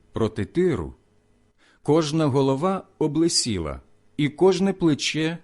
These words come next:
обдерте. Та плати ні йому, ні його війську не було від Тиру за працю, що він завдав собі проти нього. Тимто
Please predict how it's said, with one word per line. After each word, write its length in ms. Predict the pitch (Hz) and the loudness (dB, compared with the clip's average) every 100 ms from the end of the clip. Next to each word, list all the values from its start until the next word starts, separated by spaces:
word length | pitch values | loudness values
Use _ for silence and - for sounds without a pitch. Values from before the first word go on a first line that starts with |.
| _ _ - | _ _ -4
обдерте. 800 | 123 127 123 110 95 - 71 67 _ _ _ _ _ _ _ _ | -4 -2 -2 -4 -4 -10 -12 -14 _ _ _ _ _ _ _ _
Та 140 | 135 | 0
плати 720 | 131 151 165 196 190 98 76 69 _ - | 0 0 0 0 -4 -6 -8 -12 _ -4
ні 300 | 101 139 208 | 2 2 4
йому, 460 | 151 110 131 160 170 _ - | 4 4 2 0 -4 _ -4
ні 240 | 95 151 | 0 2
його 280 | 147 120 120 | 2 2 2
війську 640 | 101 180 196 - - 208 - - - | 0 -2 -2 -4 -2 -2 -4 -14 -2
не 240 | 113 147 | 2 2
було 440 | 185 233 208 147 107 | 2 0 4 4 2
від 340 | 92 - _ | -2 -6 _
Тиру 500 | - 190 196 190 185 - - | 2 2 4 2 0 -6 -10
за 200 | 95 139 | -6 -6
працю, 640 | 151 120 92 - - 67 - _ _ | -2 -2 -2 -4 -8 -12 -16 _ _
що 280 | - - 113 | -10 -4 -2
він 220 | 101 135 | 0 0
завдав 500 | 92 95 80 85 185 | 0 -4 -4 -4 -4
собі 500 | - 190 160 165 165 165 _ _ | -2 -4 -2 -4 -6 -10 _ _
проти 320 | - 95 117 | -8 -4 -2
нього. 400 | 156 143 73 69 - _ _ _ _ _ _ _ _ _ _ _ _ _ _ _ - | 0 0 -4 -8 -14 _ _ _ _ _ _ _ _ _ _ _ _ _ _ _ -2
Тимто 580 | 139 143 170 190 196 | 2 2 2 2 0